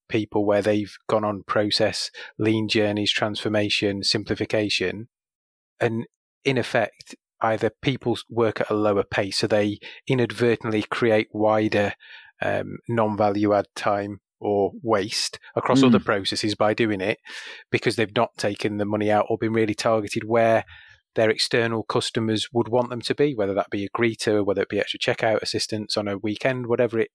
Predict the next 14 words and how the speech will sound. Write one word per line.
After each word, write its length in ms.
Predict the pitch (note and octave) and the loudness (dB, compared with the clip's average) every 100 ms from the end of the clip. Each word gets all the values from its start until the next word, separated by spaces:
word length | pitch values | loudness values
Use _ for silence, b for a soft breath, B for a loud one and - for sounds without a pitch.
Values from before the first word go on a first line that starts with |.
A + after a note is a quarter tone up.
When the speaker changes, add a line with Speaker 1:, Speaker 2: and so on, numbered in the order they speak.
| - | -4
Speaker 1:
it 120 | A#2+ | -4
might 240 | A#2 A2 - | 0 -2 -2
be. 300 | B2+ G#2+ G2 _ _ _ _ _ | -2 -2 -4 _ _ _ _ _
So 340 | - B2+ A2+ A2 _ _ | 0 2 2 -2 _ _
for 220 | - - | -6 -2
me, 580 | A#2+ B2 B2 G#2 G#2+ A2+ - _ _ A2 | 0 2 2 0 -4 -6 -12 _ _ -4
the 260 | B2 A2 G#2 _ _ _ _ | 2 2 2 _ _ _ _
clearer 360 | - C3 B2+ | 0 4 4
you 300 | A#2 A2+ A2 | 4 4 4
are 220 | A2 G#2+ G#2+ | 6 4 2
with 200 | G#2+ G#2 - | 0 -4 -6
the 140 | A2+ | 0
end 360 | A2 A2 G#2 G2+ | 2 2 -2 -2
game 460 | G#2 G2 G#2 B2+ | 0 2 0 -4